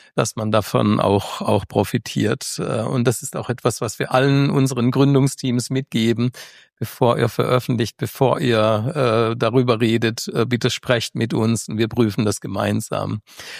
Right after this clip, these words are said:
Und es klingt natürlich erstmal kompliziert, ein Patent schreiben, aber letztendlich gibt's auch bei Highest Unterstützung,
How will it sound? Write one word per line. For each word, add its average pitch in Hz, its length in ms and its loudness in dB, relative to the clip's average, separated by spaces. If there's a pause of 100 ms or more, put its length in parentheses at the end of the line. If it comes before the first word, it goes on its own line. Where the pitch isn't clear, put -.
(200)
Und 131 180 2
es - 300 0
klingt 160 320 0
natürlich 143 420 2
erstmal 131 520 -2
kompliziert, 135 800 0
ein 123 240 0
Patent 120 520 0
schreiben, 120 600 0
aber 117 160 2
letztendlich 120 540 -2
gibt's - 220 -6
auch - 140 -6
bei 120 220 0
Highest 127 460 2
Unterstützung, 117 880 -2